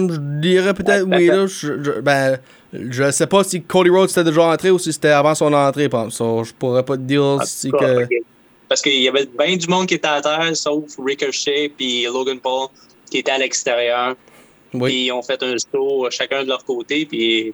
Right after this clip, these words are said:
Speaker 2: toute une collision au centre du ring.
Speaker 1: Oui, ben moi, je vais le dire ça aussi. Je pense que pour, euh, ça, Paul puis Rollins à Mania.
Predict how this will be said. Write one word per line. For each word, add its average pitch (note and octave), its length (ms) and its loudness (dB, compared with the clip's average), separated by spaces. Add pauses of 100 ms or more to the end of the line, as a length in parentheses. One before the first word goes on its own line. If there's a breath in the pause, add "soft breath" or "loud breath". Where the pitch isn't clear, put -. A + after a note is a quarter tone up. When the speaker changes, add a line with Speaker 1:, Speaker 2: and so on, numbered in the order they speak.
(140)
Speaker 2:
toute E3 160 0
une C#3+ 100 -2
collision C#3 640 -2
au C3 120 0
centre B2+ 280 -2
du A#2+ 100 -4
ring. G#2+ 240 -6 (300)
Speaker 1:
Oui, C3+ 140 -2 (100)
ben C3+ 180 2
moi, C#3+ 220 4
je E3 80 2
vais E3 60 4
le D3+ 40 -4
dire D3 160 2
ça E3 120 0
aussi. D#3 360 2 (160)
Je - 80 -20
pense C#3+ 340 2
que B2 600 0 (580 soft breath)
pour, C#3+ 240 -6
euh, A2+ 520 0 (360)
ça, C3+ 260 2 (300)
Paul D3+ 420 4
puis C#3 280 0
Rollins C3+ 440 2
à B2+ 80 2
Mania. A#2 380 -2